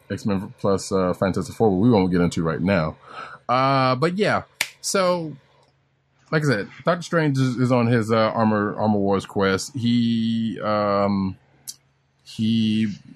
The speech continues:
goes to, he basically goes to meet up with the, the person who gave him the forge in, in the first place, and come to find out that there was a problem there that he was met with, and that that person is no longer with us,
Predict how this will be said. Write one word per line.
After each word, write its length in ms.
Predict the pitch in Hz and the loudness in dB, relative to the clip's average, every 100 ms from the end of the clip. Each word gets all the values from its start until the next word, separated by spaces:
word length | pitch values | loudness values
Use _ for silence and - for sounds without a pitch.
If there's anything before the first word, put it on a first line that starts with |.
| - | -6
goes 540 | 98 117 120 113 - - | 2 4 4 2 -4 -8
to, 640 | - 113 110 107 104 98 90 - _ _ _ _ _ _ _ _ _ - - | -2 0 2 0 -2 -4 -8 -16 _ _ _ _ _ _ _ _ _ -16 -6
he 60 | |
basically 300 | 127 180 160 | -4 -2 -2
goes 300 | 135 135 135 | 0 2 0
to 120 | 127 117 | 0 0
meet 200 | 117 117 | 2 0
up 120 | 98 | 0
with 220 | 110 101 | 0 0
the, 200 | 101 104 | -2 -2
the 140 | 104 98 | -2 -2
person 380 | 113 104 110 101 | -2 0 -2 -2
who 340 | 107 107 104 | -2 0 -2
gave 340 | 87 113 117 | 0 0 0
him 180 | 110 104 | 0 0
the 80 | 95 | -2
forge 380 | - 104 101 87 | -2 0 0 -2
in, 280 | 85 92 92 | -2 -2 -2
in 520 | 101 98 95 90 87 - - - - | -2 -2 -2 -4 -6 -14 -20 -20 -10
the 100 | - | -8
first 300 | - 101 110 | -2 0 0
place, 340 | - 110 107 - | 0 0 0 -4
and 280 | 90 95 | -2 -2
come 160 | 87 98 | 0 0
to 80 | 87 | 2
find 240 | 98 92 | 0 2
out 220 | 92 82 | 0 0
that 240 | 78 92 - | -2 -4 -2
there 100 | 92 | -4
was 100 | 87 | -4
a 40 | |
problem 420 | 85 92 87 85 87 | 0 0 0 -2 -2
there 460 | 151 175 160 175 - _ - _ _ - | 0 2 2 0 -4 _ -20 _ _ -2
that 180 | 107 101 | -2 2
he 100 | 107 | 2
was 220 | 104 90 | 2 2
met 240 | 98 104 | 2 2
with, 340 | - 98 98 - - | 0 0 0 -2 -4
and 460 | 113 127 127 123 | 0 2 4 2
that 140 | 113 98 | 2 2
that 160 | 104 | 0
person 460 | - 104 - 98 98 | 0 -4 -2 -2 -2
is 220 | - 92 | -2 -4
no 120 | 92 90 | -2 0
longer 240 | 87 80 | 0 -2
with 220 | 85 131 | 0 0
us, 360 | 175 196 - - | 2 -2 -4 -14